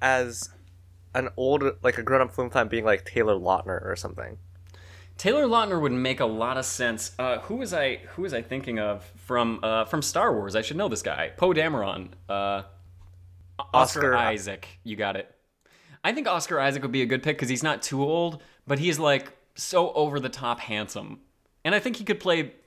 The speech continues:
Speaker 2: Flim Flam, excuse me, Flimcent Flam Ghoul's devilish, um, charm really well.
Speaker 1: Okay, so tell, walk me through the first episode.
Speaker 2: So the first episode, Velma's the only person who already had her ward. Everyone else comes across their ward.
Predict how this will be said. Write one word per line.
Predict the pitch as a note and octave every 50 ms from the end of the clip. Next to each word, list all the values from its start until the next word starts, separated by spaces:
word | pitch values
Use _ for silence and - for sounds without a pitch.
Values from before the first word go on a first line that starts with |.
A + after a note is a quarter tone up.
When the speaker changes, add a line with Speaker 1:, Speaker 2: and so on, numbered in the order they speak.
| -
Speaker 2:
Flim | - - - D#3+ D#3 C#3+
Flam, | C#3 - D3 C#3+ C#3+ C#3 C#3 C3+ C3+ - - - _
excuse | - - F3 D#3
me, | C#3+ B2+ A2 - - - _
Flimcent | - - - D#3+ E3 E3 D3+ - E3 C#3+ C3
Flam | - - D3+ C#3+ C#3 C3+ B2+
Ghoul's | A2+ B2 C#3 C#3 C3 B2+ A#2+ A2 G#2
devilish, | G2+ F2+ C3 C3 A#2 B2 A#2+ A#2 A2+ - - - - - - - _ _ _ -
um, | A#2+ A#2 A2+ A2 A2 G#2+ G#2+ G#2+ G#2
charm | - - - B2 A2 G#2+ G2+ G2 G2 F#2+
really | A2 A2+ G#2+ G#2 G#2
well. | G2+ G2+ F#2+ - - - - - - - - - - - - - - -
Speaker 1:
Okay, | D3 - A2+ F#2+ F2 - -
so | - - - C3 B2+ B2 A#2+ A2+ G#2+ - - - - - - - - - - - - - - - -
tell, | - - C#3 C3+ - - - - -
walk | C3+ C3+ C#3+ D#3 -
me | E3+ D#3+
through | - D3+ C#3+
the | C3+ B2
first | - B2+ A2+ - -
episode. | F2+ - - F#2 - - - - -
Speaker 2:
So | - A#3+ A#3+
the | A#3 A#3
first | A#3+ E4+ E4+ D#4+ - -
episode, | C4+ B3+ B3 A3+ - G3+ F#3+ E3+ E3+ - - - F3 D#3+
Velma's | C#3 G#3 A#3+ C4+ C#4+ D4+ C4+ G#3+
the | A#3 G3+
only | D#3 F3+ G#3+ G#3+
person | G#3 G3+ G3 F#3 F#3 F3+
who | E3 D#3+
already | - C#3 E3 F3 E3 D#3+ D#3 D3 C3
had | A#2+ C3 C3 C3 C3+ B2
her | A#2 B2 A#2+ A#2+
ward. | A2 G2+ A2 A#2+ C3 C#3 D3 D3 -
Everyone | B2+ C3 D#3 F3 E3 E3
else | D#3+ D3+ D3+ -
comes | - - D3+ D3 C3
across | C3 - - C3+ C3 C#3 C#3 -
their | - C#3+ C3+
ward. | C3 C3 C3 C#3 C#3+ B2+